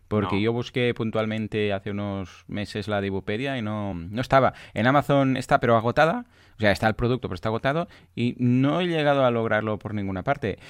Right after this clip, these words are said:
Speaker 1: Ah, veo que hay una recompensa que pone pack total. Y dice, "Cinepedia de los ochenta, más cuatro libros de la Dibupedia y Telepedia". ¿Pero cuáles son estos cuatro?
Speaker 2: Claro.
Speaker 1: Porque, claro, si yo quiero todos, por ejemplo,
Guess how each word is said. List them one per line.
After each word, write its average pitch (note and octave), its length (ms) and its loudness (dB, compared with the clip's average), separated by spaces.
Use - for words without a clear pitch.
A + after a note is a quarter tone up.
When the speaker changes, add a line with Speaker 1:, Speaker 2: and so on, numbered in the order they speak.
Speaker 1:
Ah, A#2+ 220 4
veo D#3 240 4
que D#3+ 100 -6
hay D#3 140 -6
una B2+ 680 -6
recompensa B2 840 -4
que - 100 -10
pone A2+ 200 -6
pack C3 180 -4
total. G2+ 400 0
Y A2 120 -4
dice, G#2 600 -2
"Cinepedia D3 480 -4
de E3 80 0
los B2 140 -2
ochenta, G#2 500 -4
más F#2 260 -10
cuatro C#3 300 -6
libros D3 400 -8
de C#3 80 -8
la C#3+ 140 -10
Dibupedia B2+ 880 -6
y C3+ 140 -6
Telepedia". G#2+ 960 -8
¿Pero G#2 200 -4
cuáles A2 360 -2
son - 160 -12
estos F2+ 180 -12
cuatro? - 360 -8
Speaker 2:
Claro. A2 300 -2
Speaker 1:
Porque, F#2 120 -8
claro, B2+ 180 -2
si B2 140 -6
yo C#3 100 -2
quiero D3+ 240 -2
todos, C3+ 440 -4
por - 120 -14
ejemplo, B2 440 -8